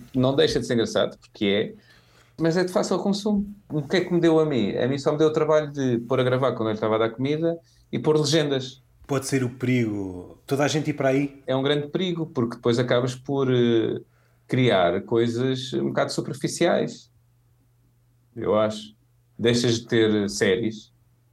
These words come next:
Speaker 1: né? Se pensando assim do ponto de vista mais
Speaker 2: Yeah, yeah,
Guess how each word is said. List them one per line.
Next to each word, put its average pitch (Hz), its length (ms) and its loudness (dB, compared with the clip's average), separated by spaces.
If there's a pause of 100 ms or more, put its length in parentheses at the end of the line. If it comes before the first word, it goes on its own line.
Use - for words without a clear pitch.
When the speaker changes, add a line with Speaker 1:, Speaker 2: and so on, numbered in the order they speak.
(480)
Speaker 1:
né? 85 160 -4
Se - 80 -8
pensando 107 320 0
assim 117 160 0
do 117 100 2
ponto 117 180 0
de - 60 -6
vista 120 260 0
mais 113 360 2
Speaker 2:
Yeah, 127 280 -2
yeah, 147 280 -6